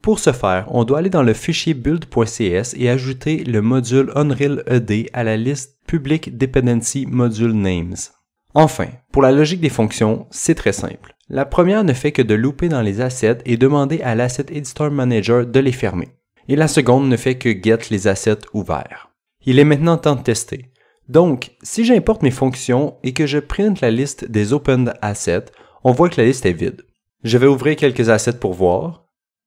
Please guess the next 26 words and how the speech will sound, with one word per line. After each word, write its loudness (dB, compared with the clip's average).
Et 4
il 0
y 6
a 6
maintenant 2
des 0
éléments 0
dans 0
la 0
liste. -12
Ensuite, -2
si -12
j'appelle 4
ma 2
fonction 0
close 0
assets, -4
on 2
peut 0
voir 4
que 2
les 4
fenêtres 2
se 0
sont -2
fermées. -4